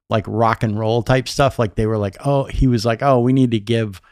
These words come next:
uh, Steven Adler more drums." And they're like,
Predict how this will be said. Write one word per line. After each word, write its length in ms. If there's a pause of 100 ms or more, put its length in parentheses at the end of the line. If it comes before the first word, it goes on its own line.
(260)
uh, 380
Steven 520
Adler 380
more 280
drums." 600
And 120
they're 120
like, 180